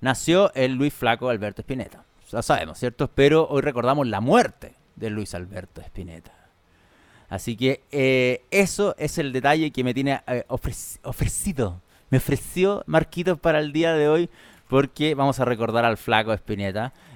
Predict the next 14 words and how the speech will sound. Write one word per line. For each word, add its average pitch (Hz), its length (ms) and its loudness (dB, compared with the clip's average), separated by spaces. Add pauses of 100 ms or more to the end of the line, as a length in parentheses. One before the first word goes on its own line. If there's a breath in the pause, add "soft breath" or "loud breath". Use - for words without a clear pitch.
eh, 127 440 6
con, 160 420 4
no 202 120 6
solamente 220 320 6
con, 185 220 4
con 123 640 -2
lo 120 140 4
que 127 300 0 (680)
él 160 140 4
es, - 340 0
que 156 160 2
hace, 165 380 -2
sino 135 420 0
directamente, 143 840 0